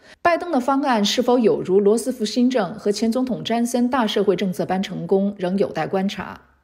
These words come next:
据《纽约时报》报道，拜登的基建计划规模庞大，不仅是兴建桥梁和更替含铅水管，而是在改善基建框架下聚焦更长远的社会议题，包括气候变化和不平等，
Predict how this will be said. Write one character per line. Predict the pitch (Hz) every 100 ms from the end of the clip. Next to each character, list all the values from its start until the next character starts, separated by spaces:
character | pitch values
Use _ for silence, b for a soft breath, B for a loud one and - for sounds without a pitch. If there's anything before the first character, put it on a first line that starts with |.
| B B B
据 | - 277
《纽 | 226 185
约 | 226
时 | 226
报》 | 190 185
报 | 175 165
道， | 160 123 - B _
拜 | 330
登 | 311 330
的 | 240
基 | 220
建 | 277 240
计 | 226 202
划 | 196 180
规 | 175 240
模 | 220
庞 | 208 180 165
大， | 196 175 - B B
不 | 320
仅 | 302 202 151
是 | - 190
兴 | 190 254
建 | 254 196
桥 | - 180
梁 | 208 185 170
和 | 190 190
更 | 240 240
替 | 233 185
含 | 185
铅 | 196 233
水 | 220 180
管， | 214 165 95 - B B B
而 | -
是 | 285
在 | 277 294
改 | 262 208
善 | 160 233 208
基 | 277
建 | 277 214
框 | 254 254
架 | 247
下 | 190 214 175
聚 | 180 -
焦 | 220 240
更 | 247 254
长 | 208 208 208
远 | 233 -
的 | 170
社 | -
会 | 180 170
议 | 165
题， | 165 175 156 151 B B B
包 | 285
括 | 277 247
气 | 277
候 | 247
变 | 214 240 202
化 | 208 185
和 | 190
不 | 185
平 | 196 - 185
等， | 202 107